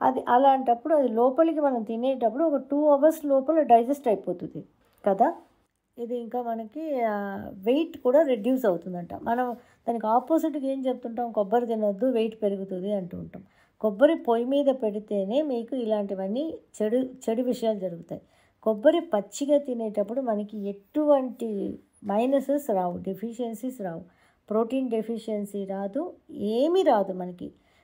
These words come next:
మంచి గుడ్ కొలెస్ట్రాల్ పెరుగుతుంది and ఫైబర్ బాగుంటే మోషన్ బాగా వెళ్తుంది అనమాట. ఈ కొబ్బరి చట్నీ ఎప్పుడెప్పుడు తినొచ్చు? పొద్దున్న, నైట్. దేంతో పాటు తినొచ్చు? ఇడ్లీ and పొంగల్, పొంగల్ చేసుకుంటాం కదా దాంతోపాటు. So,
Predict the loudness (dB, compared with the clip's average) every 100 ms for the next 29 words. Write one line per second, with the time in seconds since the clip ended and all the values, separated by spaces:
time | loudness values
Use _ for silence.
0 | _ -2 -2 -4 -4 -6 -2 0 0 -2
1 | -4 -4 -2 -4 -4 -6 -6 -6 -6 -8
2 | -10 _ -6 -4 -4 -4 -4 -2 -2 0
3 | -2 -2 -4 -2 -2 -2 -6 -4 -2 -2
4 | -4 -10 -10 -12 -12 -14 -18 -20 _ _
5 | _ -10 -6 2 4 4 2 0 -2 -2
6 | 4 2 4 -2 -4 -4 -4 -6 -8 -8
7 | -8 -8 -4 -4 -2 -2 -2 -2 -4 -8
8 | -16 _ _ _ -2 4 4 4 4 4
9 | 2 -2 -4 -6 -6 -8 -6 -2 -2 -2
10 | -6 -4 0 0 2 2 4 2 0 -8
11 | _ -2 2 2 0 -4 -6 -6 -4 -2
12 | -2 0 0 -2 -4 -8 -10 -12 _ _
13 | _ _ _ -2 2 2 0